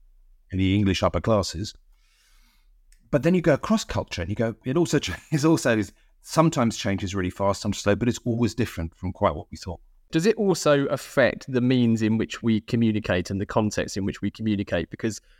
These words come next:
Speaker 2: there's a lovely quote from you, which I'll just read now. "We are a we species who do individually what we do largely because of each other."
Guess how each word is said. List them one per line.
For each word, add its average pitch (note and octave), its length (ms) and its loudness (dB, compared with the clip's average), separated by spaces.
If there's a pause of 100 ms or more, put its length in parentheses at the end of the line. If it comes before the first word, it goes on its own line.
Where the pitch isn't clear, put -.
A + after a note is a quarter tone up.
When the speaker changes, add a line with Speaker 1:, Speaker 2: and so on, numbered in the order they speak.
(120)
Speaker 2:
there's C#3 160 2
a C#3+ 60 6
lovely D3+ 320 4
quote A#2+ 280 2
from A2 160 -4
you, G#2+ 160 2
which G#2 200 -2
I'll G#2+ 100 4
just - 240 -6
read A2 260 2
now. G#2 360 2
"We C3+ 320 2
are A#2+ 260 2
a A2+ 200 0
we C3+ 360 -2
species G#2 1000 0
who A2+ 140 0
do A2+ 240 2
individually A#2 1120 2
what A2+ 240 -2
we A2 140 0
do G#2+ 240 2
largely A#2 560 2
because G#2+ 480 -2
of F#2+ 160 -6
each G#2 260 -4
other." F#2 380 0